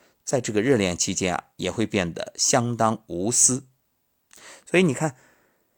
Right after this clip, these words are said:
这情侣之间热恋状态，那真的是眼里只有对方，没有别人。彼此的吸引，你也可以说是这种光的吸引。而恋爱、友谊、健康，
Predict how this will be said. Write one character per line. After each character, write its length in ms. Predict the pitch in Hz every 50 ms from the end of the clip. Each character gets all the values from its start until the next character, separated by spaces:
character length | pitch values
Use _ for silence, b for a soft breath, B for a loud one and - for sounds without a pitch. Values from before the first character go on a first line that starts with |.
| _ _ _ _ _
这 120 | - - 185
情 380 | - - - 120 123 175 226
侣 180 | 214 139 95 85
之 200 | 80 - 107 104
间 260 | - 110 104 104 120
热 320 | 127 139 185 175 156 131 120
恋 300 | 127 127 117 101 98 101
状 280 | - 107 92 90 87
态， 360 | 87 - - 90 67 - _ _ _ _ _ _ _ _
那 160 | - 101 95
真 280 | - _ - 196 220 226
的 60 | 226
是 200 | 196 - 110 98
眼 260 | 92 95 95 98 120
里 140 | 120 87 80
只 240 | 78 - - 98 107
有 160 | 147 117 87
对 180 | 82 - 95 87
方， 340 | 80 - 87 85 101 123 - _
没 300 | - 107 101 90 92 135
有 180 | 135 95 82 76
别 280 | 71 - 87 78 80
人。 240 | 82 80 73 78 90 - _ _ _ _ _ _ _ _ _ -
彼 140 | 185 226
此 160 | 220 - - 127
的 100 | 123 131
吸 240 | - - 190 190
引， 220 | 175 123 87 80 - _ _ _ _ _ _ _
你 120 | - 98 98
也 100 | 98 101
可 120 | - - 95
以 120 | 82 73
说 260 | - - 87 85 - -
是 160 | - - 98
这 140 | - - 92
种 220 | - 80 - -
光 240 | - - 120 120 113
的 80 | 101 87
吸 220 | - - 87 80
引。 120 | 69 64 - _ _ _ _ _ _ _ _ _ _ _ _ _ _
而 420 | - 92 92 95 98 98 - - _ _
恋 300 | - 127 120 101 92 - -
爱、 260 | 113 104 92 82 - -
友 220 | 92 87 78 76
谊、 200 | 85 98 95 92
健 320 | 82 - - 147 113 92 82
康， 300 | - - 87 85 92